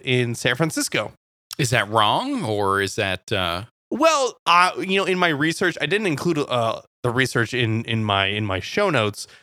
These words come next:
Speaker 1: so, so people won't be getting all the research that I did because it was
Speaker 2: Sure,
Speaker 1: actually
Speaker 2: yeah,
Speaker 1: very
Speaker 2: deep.
Speaker 1: mixed.
Speaker 2: Yeah, no, no,
Speaker 1: There
Speaker 2: no.
Speaker 1: was, there was so much, uh, uh, rumors and,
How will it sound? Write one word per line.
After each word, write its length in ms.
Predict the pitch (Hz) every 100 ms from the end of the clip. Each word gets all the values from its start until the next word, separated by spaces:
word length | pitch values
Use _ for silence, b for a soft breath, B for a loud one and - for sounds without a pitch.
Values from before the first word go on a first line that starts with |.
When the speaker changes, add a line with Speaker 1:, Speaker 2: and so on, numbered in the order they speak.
| _
Speaker 1:
so, 280 | - 110 107 -
so 260 | 120 107
people 300 | 104 180 151
won't 140 | 123 117
be 60 |
getting 260 | 110 117 110
all 120 | 107
the 80 | 101
research 360 | 101 101 110 -
that 160 | 104
I 80 | 95
did 280 | 113 170 139
because 320 | 120 117 104
it 80 | 107
was 160 | 101
Speaker 2:
Sure, 260 | 98 110 110
Speaker 1:
actually 200 | 107 107
Speaker 2:
yeah, 160 | 110 95
Speaker 1:
very 240 | 151 131
Speaker 2:
deep. 100 | 113
Speaker 1:
mixed. 380 | 147 165 - -
Speaker 2:
Yeah, 360 | 135 131 104 101
no, 140 | 131
no, 60 | 131
Speaker 1:
There 100 | 208
Speaker 2:
no. 60 | 285
Speaker 1:
was, 140 | 247
there 200 | 233 202
was 120 | 214
so 280 | - - 277
much, 300 | 294 220 - B B _
uh, 40 | 143
uh, 680 | 139 117 135 131 - 107 64 - _ -
rumors 760 | 160 302 311 277 247 226 175
and, 200 | 160 139